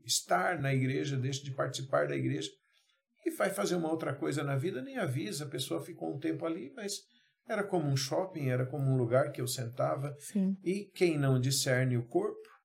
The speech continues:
Speaker 1: né, quem não discerne a família, quem não tem uma postura adequada, vai ter muitos problemas espirituais. E vai ter uma fraca revelação de Cristo, de Cristo. Por quê? Quando a gente fala da revelação, da nossa comunhão com Cristo, ou da nossa maturidade em Cristo,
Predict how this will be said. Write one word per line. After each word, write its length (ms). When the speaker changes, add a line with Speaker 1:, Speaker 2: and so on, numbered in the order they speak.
Speaker 1:
né, 200
quem 140
não 160
discerne 400
a 60
família, 580
quem 240
não 400
tem 180
uma 240
postura 400
adequada, 460
vai 120
ter 120
muitos 240
problemas 500
espirituais. 840
E 160
vai 180
ter 180
uma 200
fraca 480
revelação 840
de 260
Cristo, 680
de 180
Cristo. 400
Por 140
quê? 300
Quando 60
a 80
gente 80
fala 180
da 120
revelação, 720
da 100
nossa 260
comunhão 460
com 180
Cristo, 360
ou 40
da 80
nossa 240
maturidade 680
em 40
Cristo, 380